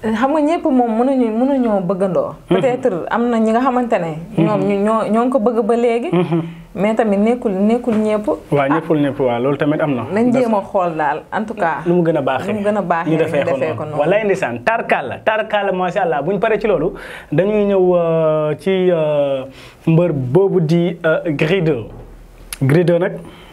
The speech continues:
Speaker 2: euh, nekk petit frère u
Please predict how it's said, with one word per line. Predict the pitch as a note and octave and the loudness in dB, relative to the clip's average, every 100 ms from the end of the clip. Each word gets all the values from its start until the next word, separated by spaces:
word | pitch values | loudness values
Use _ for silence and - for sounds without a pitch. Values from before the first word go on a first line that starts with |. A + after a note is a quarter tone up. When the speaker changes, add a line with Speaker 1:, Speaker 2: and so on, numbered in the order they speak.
| - - - - - - - - | -20 -20 -20 -20 -20 -20 -16 -4
Speaker 2:
euh, | E3+ D3 C#3+ C#3 C3+ C3+ C#3 C#3 C#3+ C#3 - - - | 0 2 2 2 0 0 0 -2 -4 -6 -12 -20 -2
nekk | D#3+ E3 E3 E3 - - - - | 0 0 0 0 -2 -12 -8 -2
petit | D#3+ E3+ | 0 0
frère | E3+ E3 | 0 0
u | D3 | 0